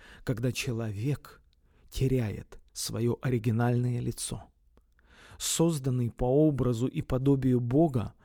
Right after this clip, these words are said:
призванный быть носителем образа и выражением самого Творца,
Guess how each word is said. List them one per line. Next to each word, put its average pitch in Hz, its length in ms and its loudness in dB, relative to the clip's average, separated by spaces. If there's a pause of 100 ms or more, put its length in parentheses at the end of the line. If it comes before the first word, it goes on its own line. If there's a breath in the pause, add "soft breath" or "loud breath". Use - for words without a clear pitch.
(160 soft breath)
призванный 143 720 2
быть 143 240 0
носителем 147 800 2
образа 143 540 6
и 143 160 0
выражением 147 640 4
самого 139 540 4
Творца, 135 720 0